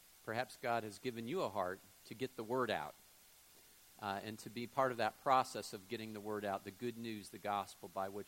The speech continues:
people can be delivered from sin and the effects of sin and slavery. And that's a good thing. You know, in Romans chapter twelve, verse eight, we read of spiritual gifts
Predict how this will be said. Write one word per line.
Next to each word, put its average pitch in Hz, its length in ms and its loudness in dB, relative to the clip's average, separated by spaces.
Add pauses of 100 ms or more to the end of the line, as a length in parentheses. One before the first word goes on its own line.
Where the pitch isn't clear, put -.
(120)
people 104 360 -10
can 98 100 -10
be 95 180 -10
delivered 95 540 -4 (600)
from 104 180 -4
sin 110 380 -4
and 95 160 -8
the 98 60 -4
effects - 440 -4
of 92 140 -12
sin 90 400 -8 (560)
and 95 120 -8
slavery. 95 680 0 (1000)
And 139 80 -8
that's 180 220 0
a 165 40 -2
good 202 280 0
thing. 90 160 -6 (1400)
You 139 80 0
know, 143 60 4
in 143 80 2
Romans 151 420 2
chapter 147 320 4
twelve, 139 360 6
verse 123 260 -2
eight, 139 220 4
we 120 100 -2
read 143 400 4
of 113 160 8 (220)
spiritual 160 640 -4
gifts 107 640 -2